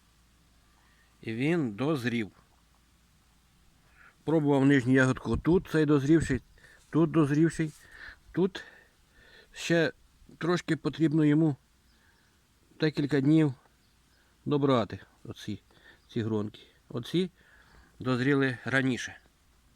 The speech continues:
Так. Значить, смакові якості. Мускатний, гарно набирає сахару,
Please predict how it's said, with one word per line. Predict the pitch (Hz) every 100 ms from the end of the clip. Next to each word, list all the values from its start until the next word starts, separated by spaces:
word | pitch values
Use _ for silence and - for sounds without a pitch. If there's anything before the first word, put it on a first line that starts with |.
| - - _ _ _ _ _ - _ _ _ - _ _ _ _ _ _ _ _ _ _ - _ _ _
Так. | - 113 101 - - - - - - _ _ _ _ _ _ _ _ _ _ _ _ _ _
Значить, | 131 131 -
смакові | - 139 143 185 190
якості. | 151 - 90 - - - _ _ _ _ _ _ _ _ _ _ _ _ _ _ _ _ _ _ _ -
Мускатний, | 143 - 127 123 120 120 123 _ _ _ _ _ _ _ _ _
гарно | - 113 135 135
набирає | 131 120 120 113
сахару, | - 123 123 139 143